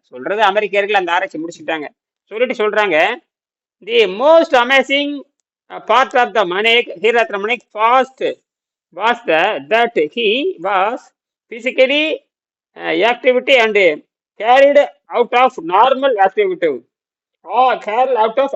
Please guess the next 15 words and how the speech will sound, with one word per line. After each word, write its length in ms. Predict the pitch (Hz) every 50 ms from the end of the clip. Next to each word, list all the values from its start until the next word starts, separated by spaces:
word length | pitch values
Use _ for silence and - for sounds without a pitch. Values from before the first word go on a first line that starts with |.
| -
all 300 | 190 202 226 240 254 277 262 233 170
normal 400 | 175 190 214 214 214 226 240 226 196 185
activity. 400 | 180 - 202 190 170 165 156 147 123 - _ _ _ _ _ _ _ _ _ _ _ _
On 200 | 175 214 254 269 262 196
the 100 | 180 175 202 247 - - _ _ _ _ _ _ _ _
four 200 | 214 254 285 302 294 247
hundred 300 | 269 262 269 269 214 -
fourth 260 | 220 233 226 202 160
day 180 | 165 180 220 269 - _ _ _ _ _ _ _ _ _ _ _ _ _ _ _ _ _ _ _ _ _ _ _
of 220 | 170 185 190 185 -
the, 180 | 185 165 160 160 156 156 - _ _ _ _ _ _ _ _ _
uh, 320 | 170 160 165 165 160 156 165 - 185 190
of 120 | 233 220 185
the 100 | 220 196
fasting, 600 | - 196 196 214 220 214 - 143 143 175 233 277